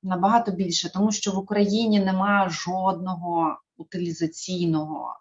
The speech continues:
заводу, крім спалювання, у нас більше нічого немає. Тому, якщо є можливість надати у-, вашим речам друге життя, робіть це в будь-який спосіб, в будь-який, не тільки через нас, тому що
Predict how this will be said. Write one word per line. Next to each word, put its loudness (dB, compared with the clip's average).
заводу, -2
крім 0
спалювання, -6
у -10
нас -16
більше -6
нічого -14
немає. -18
Тому, -10
якщо -10
є -8
можливість -4
надати 0
у-, -12
вашим -2
речам 2
друге -2
життя, 0
робіть -6
це -8
в -20
будь-який -6
спосіб, -6
в -20
будь-який, -8
не -8
тільки -6
через -8
нас, -2
тому -10
що -4